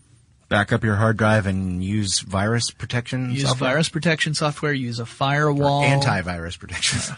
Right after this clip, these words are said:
Speaker 1: <laughs> Protect those viruses. Wait, no, that's not what I meant.
Speaker 2: Protect yourself from viruses, yes. You want antivirus software,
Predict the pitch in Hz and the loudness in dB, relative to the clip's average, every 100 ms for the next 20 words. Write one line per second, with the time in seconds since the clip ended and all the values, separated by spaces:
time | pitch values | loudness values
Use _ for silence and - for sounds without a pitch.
0 | - - - - - - - - 240 - | -14 -20 -20 -18 -18 -12 -2 2 2 0
1 | 190 185 226 165 127 107 - 104 107 69 | -4 0 2 2 0 -2 -4 -2 -2 0
2 | 139 104 82 123 135 98 87 101 - - | 2 2 0 -2 -2 -2 -4 -6 -10 -18
3 | - 147 - - 151 139 127 117 139 123 | -12 -10 -6 -4 -2 -2 -4 -4 -4 -4
4 | 113 113 113 - 127 - - 165 170 165 | -4 -6 -8 -8 -8 -8 -4 0 0 -2
5 | - 156 160 208 170 160 160 - 110 - | -4 -2 0 2 2 2 2 0 -4 -8
6 | 104 104 117 | -10 -10 -12